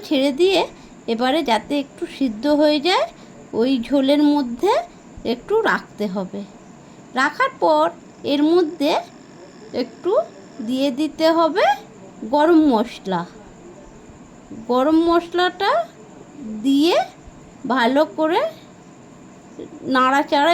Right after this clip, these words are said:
একটু নাড়াচাড়া করে দিতে। এটা আপনারা ঘিও দিতে পারেন, আমি দিলাম না, ওটা অপশনাল, যে যেভাবে খাবেন ঘি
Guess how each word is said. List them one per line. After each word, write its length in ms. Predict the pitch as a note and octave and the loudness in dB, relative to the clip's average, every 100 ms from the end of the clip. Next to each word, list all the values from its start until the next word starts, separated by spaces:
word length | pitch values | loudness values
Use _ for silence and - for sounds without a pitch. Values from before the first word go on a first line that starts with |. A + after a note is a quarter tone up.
| F4 | 0
একটু 160 | - C5+ A#4 | -4 -2 2
নাড়াচাড়া 480 | C4+ C4 C#4 A#3+ A#3+ | 2 2 0 0 0
করে 140 | B3 A3+ | 0 0
দিতে। 140 | A3+ D4 E4+ | 0 -2 0
এটা 120 | A#4 A#4 | 2 0
আপনারা 300 | G#4+ A4+ B4 F4 A#3 A3+ | 2 0 0 -2 -4 -2
ঘিও 260 | C#4+ D#4+ G#4+ | 0 0 2
দিতে 180 | G#4 D#4+ B3+ | 0 0 -2
পারেন, 200 | A#3+ A#3+ A3+ | -2 0 0
আমি 120 | C#4 G4 | 0 0
দিলাম 240 | F4+ F#4 E4+ C#4+ | 0 2 2 2
না, 60 | E4 | 0
ওটা 140 | D#4+ D#4+ | 0 0
অপশনাল, 440 | C4+ - A3 F#3 G3 G#3+ | 0 -4 -4 -4 -8 -6
যে 100 | F4 F#4 C#4+ | -4 -4 -2
যেভাবে 380 | D4 D#4 C#4+ C#4+ - | -2 0 -2 -4 -2
খাবেন 280 | B3 A#3 F4+ - - - - - - G#3 | -2 -2 -4 -10 -20 -20 -20 -20 -16 -10
ঘি 140 | A#3 | -6